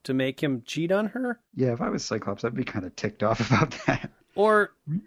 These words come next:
Speaker 2: were you trying to trick me?
Speaker 1: Or is she mad, like, she's like, "Hey, I'm Jean, and I want you to come back here and, and, like, have a good time with me, but you didn't actually think it was me, Jean. You thought it was somebody else, so that's why I'm mad at you."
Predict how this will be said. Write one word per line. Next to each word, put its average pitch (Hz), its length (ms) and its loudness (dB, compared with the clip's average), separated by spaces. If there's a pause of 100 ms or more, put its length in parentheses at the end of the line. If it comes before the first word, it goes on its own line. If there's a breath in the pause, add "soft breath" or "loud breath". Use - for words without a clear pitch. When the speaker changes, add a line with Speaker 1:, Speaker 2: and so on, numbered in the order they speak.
Speaker 2:
were 208 100 4
you 285 80 6
trying 269 220 6
to 165 60 6
trick - 360 -2
me? - 240 2 (320)
Speaker 1:
Or 208 220 6
is 202 80 8
she 208 160 2
mad, 196 340 4
like, 180 260 4 (140)
she's 170 200 0
like, 175 180 6
"Hey, 214 240 2
I'm 143 200 2
Jean, 165 280 4
and 143 100 2
I 139 40 4
want 143 300 2
you 151 40 -4
to 139 80 -2
come 143 240 0
back 156 280 2
here 120 260 -2
and, 120 220 -6
and, 120 200 -6
like, 117 140 -6
have 139 200 2
a 127 40 -6
good 127 220 -2
time 190 260 2
with 147 160 -2
me, 135 120 2
but 123 280 0
you 147 100 0
didn't 156 320 4
actually 131 320 -2
think 302 300 2
it 143 100 -2
was 135 220 0
me, 127 200 2
Jean. 120 300 -4
You 127 80 0
thought 139 180 4
it 131 40 4
was 123 120 -2
somebody 123 280 0
else, 147 200 2
so 117 140 -6
that's - 340 2
why 120 200 0
I'm 104 160 -10
mad 104 200 -8
at - 140 -14
you." 110 220 -14